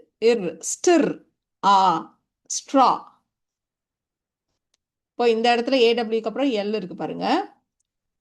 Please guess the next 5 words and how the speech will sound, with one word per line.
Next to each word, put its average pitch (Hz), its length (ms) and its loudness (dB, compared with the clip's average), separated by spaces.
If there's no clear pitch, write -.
இக்கு, 269 640 2
இர், 311 160 -4
கிர், 254 560 -2
ஆ, 214 560 0
க்ரா, 262 500 0